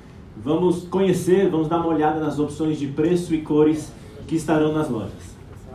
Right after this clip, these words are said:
Além dos tradicionais branco e preto, nós incluímos uma tonalidade única chamada Aura Glow,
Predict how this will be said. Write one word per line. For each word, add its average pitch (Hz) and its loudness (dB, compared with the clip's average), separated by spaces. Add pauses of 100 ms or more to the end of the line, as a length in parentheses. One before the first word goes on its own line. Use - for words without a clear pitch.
(880)
Além 156 0
dos 165 2 (360)
tradicionais 165 0 (240)
branco 185 2 (320)
e 131 -6
preto, 175 0 (680)
nós 160 2
incluímos 196 0
uma 185 2
tonalidade 180 2
única 196 2
chamada 143 -4
Aura 175 2
Glow, 135 0